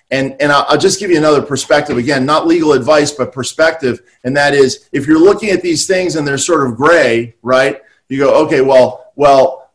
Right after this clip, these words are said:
uh, you know, are they gonna lock you up for sort of bending that rule?" And the answer is no, or probably not.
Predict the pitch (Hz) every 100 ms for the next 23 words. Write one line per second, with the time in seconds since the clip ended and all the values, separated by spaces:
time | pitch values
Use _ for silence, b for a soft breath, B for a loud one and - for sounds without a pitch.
0 | _ - 127 127 120 - 156 143 - 139
1 | 147 147 139 131 143 151 151 143 139 139
2 | - - 131 123 113 - 156 131 120 139
3 | 135 131 127 120 117 123 151 143 127 -
4 | 127 131 147 175 175 165 151 127 139 135
5 | 135 123 - - 127 147 123 113 131 135
6 | 127 127 156 147 151 123 117 113 107 98